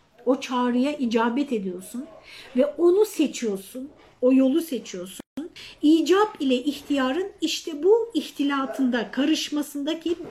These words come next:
bir arada bulunmasındaki muvazenede ve kemali Rabbani, felasifenin muammayı vücut dedikleri bu muadele-i rahimiyededir. Ee,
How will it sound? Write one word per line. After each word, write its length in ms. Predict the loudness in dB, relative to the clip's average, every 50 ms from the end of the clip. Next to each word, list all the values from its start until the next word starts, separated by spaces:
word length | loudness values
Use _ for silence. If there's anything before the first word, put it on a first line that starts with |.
| -6
bir 200 | -2 2 4 4
arada 400 | 4 4 2 2 0 0 -2 -2
bulunmasındaki 800 | -2 -2 0 2 2 2 0 0 -4 -6 -6 -6 -6 -4 0 2
muvazenede 920 | 2 4 4 2 2 2 2 0 0 -2 -2 -2 -2 -2 -2 -4 -4 -4 -8 _ _ _ _ _ -20 -20 -20 -18 -16 -16 -16 -4 2
ve 160 | 2 2 2
kemali 640 | 2 0 0 2 2 2 2 4 4 6 6 6 6
Rabbani, 840 | 6 2 0 0 0 2 2 4 4 4 2 2 0 0 -2 -4 -6 -10 _ _ _ _ -20 -20 -20 -12 -4
felasifenin 880 | 0 2 4 4 4 4 2 0 -2 -4 -2 0 0 0 2 2 2
muammayı 720 | 4 4 4 4 2 2 0 0 0 0 2 2 2 2 2
vücut 440 | 2 0 2 2 0 0 0 -2
dedikleri 680 | -2 -2 0 -2 -4 -4 -2 -2 0 2 2 2 0 -2 -4 -14 -20 -12 _ 0
bu 80 | 2 4
muadele-i 880 | 4 4 2 2 0 -2 0 0 0 0 0 2 2 2 0 0 -2 -2
rahimiyededir. 1120 | -4 -6 -4 -4 -4 -2 -2 -2 -2 -2 -2 -4 -4 -6 -8 -10 -10 -16 -18 -18 -18 -20 _ _ _ _ _ _ -20 -20 -20 -20 -20 -20 -20 -20 -18 -10 -4
Ee, 400 | 0 0 2 2 2 0 0 -2